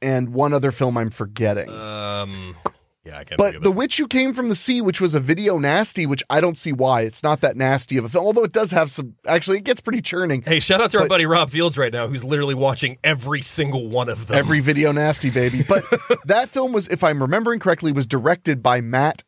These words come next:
Speaker 1: Cimber.
Speaker 2: That sounds correct, yes.
Speaker 1: But do you know who Matt Cimber is?
Speaker 2: No.
Speaker 1: Matt Cimber was the man behind Glow, Gorgeous Ladies of
Speaker 2: Oh,
Speaker 1: Wrestling.
Speaker 2: shit, okay.
Speaker 1: And he's the guy Mark Maron plays in the Netflix series.
Speaker 2: Oh, that's awesome.
Speaker 1: And Cimber made a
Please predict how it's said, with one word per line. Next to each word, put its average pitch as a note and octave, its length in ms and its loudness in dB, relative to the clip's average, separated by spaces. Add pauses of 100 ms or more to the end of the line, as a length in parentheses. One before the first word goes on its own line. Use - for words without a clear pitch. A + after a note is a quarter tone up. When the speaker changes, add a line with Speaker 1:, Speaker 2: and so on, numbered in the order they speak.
(140)
Speaker 1:
Cimber. A3 600 0
Speaker 2:
That A2+ 160 -6
sounds G#2+ 180 0
correct, F#2+ 320 -4
yes. F2 320 -4
Speaker 1:
But A#2 120 -4
do C#3 80 0
you C#3+ 60 6
know E3 100 6
who F3+ 60 2
Matt F3+ 200 0
Cimber F3 380 -2 (100)
is? B2 460 0
Speaker 2:
No. F2 400 -4 (760)
Speaker 1:
Matt D#3+ 260 2
Cimber B3 520 0
was C3+ 200 -2
the C3+ 80 0
man C#3+ 480 2
behind A2+ 800 -4 (180)
Glow, A#2+ 800 0 (140)
Gorgeous C#3+ 460 0
Ladies B2 340 0
of A2+ 60 0
Speaker 2:
Oh, G#2+ 60 -2
Speaker 1:
Wrestling. C#3+ 400 0
Speaker 2:
shit, - 80 -6
okay. F3 580 0
Speaker 1:
And E3+ 100 4
he's F#3+ 220 0
the G#3+ 100 -4
guy F#3+ 200 4
Mark E3 280 0
Maron D#3+ 420 0
plays C3 500 2
in C3 80 0
the C#3 60 2
Netflix G3 440 -2
series. G#2+ 380 -6
Speaker 2:
Oh, F#3 100 -12
that's G3+ 220 -10
awesome. B2 460 -4
Speaker 1:
And F#3 140 4
Cimber C4 460 0
made D#3+ 320 2
a C#3+ 200 -2